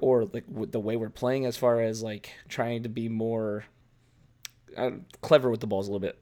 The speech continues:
uh, the wrong, well, maybe, yeah, a little bit more, like, passing around in the box and that kind of stuff instead of just trying to, you know, dump it forward and hope for the best. Um, but it, it's, <sighs> as far as, like, if you look at all the P Ks,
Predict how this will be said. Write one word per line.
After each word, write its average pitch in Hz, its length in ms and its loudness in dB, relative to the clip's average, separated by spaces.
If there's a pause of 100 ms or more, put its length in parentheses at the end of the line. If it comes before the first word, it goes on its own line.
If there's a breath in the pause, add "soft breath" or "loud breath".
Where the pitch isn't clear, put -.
uh, 123 80 -4
the 110 140 -8
wrong, 98 300 -2
well, 214 160 4
maybe, 190 340 0
yeah, 127 280 4
a 98 180 -8
little 165 160 2
bit 147 120 8
more, 139 300 6
like, 123 220 4
passing 123 340 -4
around 117 280 -2
in 113 60 -4
the 110 60 -6
box 104 300 -2
and 113 80 -4
that 107 80 -8
kind 110 100 -6
of 104 80 -8
stuff - 200 -4
instead 104 220 -4
of 98 60 -6
just 101 160 -10
trying 107 200 -6
to, 87 140 -6 (400 loud breath)
you 113 120 -6
know, 85 200 -8 (220)
dump 113 240 -8
it 104 100 -8
forward 110 360 -4
and 90 120 -10
hope 104 160 -6
for - 140 -10
the 98 80 -10
best. 101 400 -6 (460 loud breath)
Um, 110 440 -4 (280)
but 127 260 0
it, 131 200 0
it's, - 460 -6 (880 soft breath)
<sighs> - 1040 -12
as 147 160 4
far 175 180 8
as, 165 120 6
like, 151 160 4
if 139 160 2
you 170 100 -2
look 151 220 0
at 147 100 4
all 131 240 4
the 131 100 0
P 127 160 -6
Ks, 117 600 0